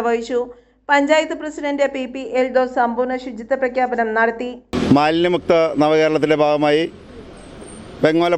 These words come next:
Speaker 2: പഞ്ചായത്ത് ഹരിത പഞ്ചായത്തായിട്ട് പ്രഖ്യാപിക്കുകയാണ്. അതിൻ്റെ മുന്നോടിയായിട്ട് വെങ്ങോല പഞ്ചായത്തിലെ മുഴുവൻ കവലകളും ഹരിത ടൗണായിട്ട് പ്രഖ്യാപിച്ചു.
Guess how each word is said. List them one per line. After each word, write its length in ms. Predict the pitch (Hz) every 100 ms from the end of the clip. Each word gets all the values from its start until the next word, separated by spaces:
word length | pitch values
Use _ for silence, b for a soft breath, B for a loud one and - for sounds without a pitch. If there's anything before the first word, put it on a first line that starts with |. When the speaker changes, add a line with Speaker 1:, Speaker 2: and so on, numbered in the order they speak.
| 165
Speaker 2:
പഞ്ചായത്ത് 420 | 156 156 143 135 - - - - -
ഹരിത 200 | 151 165 175
പഞ്ചായത്തായിട്ട് 460 | 165 170 160 156 143
പ്രഖ്യാപിക്കുകയാണ്. 560 | 147 151 147 143 127 104 - - - - - - - - - - - - - - - -
അതിൻ്റെ 200 | 156 185
മുന്നോടിയായിട്ട് 640 | 180 175 180 180 170 151 180 196 - - - - - 143
വെങ്ങോല 280 | 165 185 196
പഞ്ചായത്തിലെ 480 | 180 175 170 170 165 160 - - - - - -
മുഴുവൻ 300 | 151 180 202 185 - - - -
കവലകളും 460 | 165 165 175 175 131 - - - - - - -
ഹരിത 240 | 160 185 196
ടൗണായിട്ട് 380 | 180 180 170 165
പ്രഖ്യാപിച്ചു. 460 | 151 156 156 139